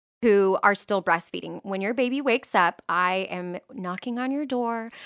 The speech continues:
bringing your baby to you, making sure that you have a good latch, that things are going well. And while you're nursing, yes, we go and make you just some crackers and peanut butter, maybe some water, 'cause again, you need to be getting enough calories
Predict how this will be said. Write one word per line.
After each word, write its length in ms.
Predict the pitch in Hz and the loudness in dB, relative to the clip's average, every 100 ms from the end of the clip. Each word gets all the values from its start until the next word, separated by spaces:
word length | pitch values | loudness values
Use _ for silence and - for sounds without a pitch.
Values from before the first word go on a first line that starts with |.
| - | -14
bringing 320 | - 190 196 233 | -6 -2 0 2
your 140 | 277 | 2
baby 300 | 247 226 220 | 0 0 -2
to 140 | - 214 | -4 -4
you, 140 | 208 | 0
making 340 | 190 196 285 | 2 0 0
sure 180 | 269 262 | -2 -2
that 120 | 214 | -4
you 100 | 190 | -4
have 140 | 185 185 | -2 -2
a 60 | |
good 340 | 175 - 196 269 | -2 -2 -2 2
latch, 560 | 254 196 254 - - - - - | 6 6 4 -4 -8 -10 -16 -8
that 160 | 190 - | -6 -2
things 240 | 208 226 | -2 0
are 80 | 277 | 0
going 340 | 220 202 277 311 | 4 4 6 8
well. 420 | 226 190 190 202 - - | 10 10 8 4 -6 0
And 160 | 208 | 6
while 180 | 196 190 | 8 8
you're 180 | 233 320 | 8 4
nursing, 440 | 294 240 - 269 | 2 0 0 0
yes, 280 | 214 156 - | 2 0 0
we 140 | 196 220 | -6 -2
go 240 | 214 202 | 0 2
and 140 | 190 | 0
make 200 | 180 175 | -2 -4
you 80 | 170 | -8
just 400 | 156 160 - - | -10 -10 -12 -14
some 260 | - 175 185 | -12 -10 -10
crackers 500 | - 294 285 285 170 | -8 -10 -8 -8 -8
and 120 | 170 | -10
peanut 340 | - 285 285 | -4 -4 -4
butter, 500 | 277 262 262 254 254 | -4 -6 -4 -4 -4
maybe 300 | 269 196 185 | -4 -4 -4
some 220 | 175 175 185 | -6 -6 -2
water, 300 | 220 233 240 | 0 0 -2
'cause 220 | 208 202 | -6 -4
again, 340 | 214 403 359 | 4 6 6
you 80 | 226 | 4
need 200 | 208 214 | 4 0
to 40 | |
be 260 | 226 262 269 - | 2 2 0 -2
getting 240 | 214 196 180 | 0 2 2
enough 340 | 185 233 - | 6 6 4
calories 640 | 320 311 294 277 269 269 | 4 6 6 4 0 -2